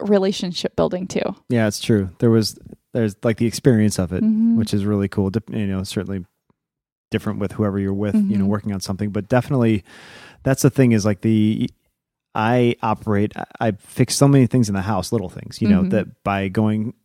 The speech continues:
Speaker 2: online and finding a
Speaker 1: Mm-hmm.
Speaker 2: video and then figuring out how to fix it, then I fix it.
Speaker 1: Mm-hmm.
Speaker 2: And they're usually simple things, but things that, like, real skill,
Speaker 1: Mm-hmm.
Speaker 2: actual skill, not just one-off fixes, but
Speaker 1: Mm-hmm.
Speaker 2: actual skill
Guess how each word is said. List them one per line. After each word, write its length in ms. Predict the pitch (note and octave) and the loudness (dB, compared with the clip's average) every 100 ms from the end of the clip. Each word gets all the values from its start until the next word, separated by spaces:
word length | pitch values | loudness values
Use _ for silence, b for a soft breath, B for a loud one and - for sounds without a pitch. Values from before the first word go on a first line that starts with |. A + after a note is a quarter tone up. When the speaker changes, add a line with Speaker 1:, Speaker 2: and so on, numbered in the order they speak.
| _ _ _ - | _ _ _ -6
Speaker 2:
online 440 | A2 A2 F#2+ F#2+ | -2 0 0 -2
and 100 | G#2 | -4
finding 280 | - G#2+ A2 | -2 0 2
a 40 | A2+ | 4
Speaker 1:
Mm-hmm. 40 | |
Speaker 2:
video 400 | A2+ G2+ F#2+ F#2+ | 4 2 -2 -4
and 140 | - G#2+ | -6 -6
then 80 | G#2 | -4
figuring 240 | A2 G2+ | -4 -4
out 40 | G2 | -4
how 40 | |
to 60 | G#2+ | -6
fix 220 | - F#2+ | -8 -10
it, 100 | G2+ | -10
then 120 | G2+ | -10
I 40 | F#2+ | -10
fix 300 | - G2+ - | -10 -10 -10
it. 120 | F2 B B | -12 B B
Speaker 1:
Mm-hmm. 160 | G#2 | -6
Speaker 2:
And 180 | B2 B2+ - | -4 -4 2
they're 120 | C#3+ | 4
usually 280 | D3 C3 B2+ | 6 4 2
simple 320 | - A#2+ G#2 | 2 0 0
things, 320 | - C3+ G#2 | 0 0 0
but 140 | - G#2+ _ b b b b b b - | -2 -6 _ b b b b b b -6
things 300 | F3+ G3+ F#3+ | -2 0 2
that, 180 | E3+ D3 - _ - - | 2 2 -4 _ -8 -2
like, 160 | A#2 A2+ | -2 2
real 260 | B2+ F#3+ F3 | 4 6 4
skill, 580 | - C#3 A2+ F#2 F#2 F2+ b b - | 4 6 6 4 0 -4 b b -6
Speaker 1:
Mm-hmm. 140 | G#3+ | 0
Speaker 2:
actual 480 | F3 G#3 G3 C3 A2 | 0 0 -2 0 0
skill, 340 | - - F#2 F#2 | -2 -2 -2 2
not 220 | C#3 D#3 | 0 2
just 260 | E3 - _ | 0 0 _
one-off 300 | A#2 A#2 G#2 | 0 2 0
fixes, 360 | - A2+ - F#2+ | -4 -6 -6 -6
but 140 | A2 | -8
Speaker 1:
Mm-hmm. 100 | - | -4
Speaker 2:
actual 360 | B2+ F#3+ C3 A2 | -4 -4 -2 -2
skill 560 | - A#2+ G#2+ G2 G2 | -2 0 0 -2 -6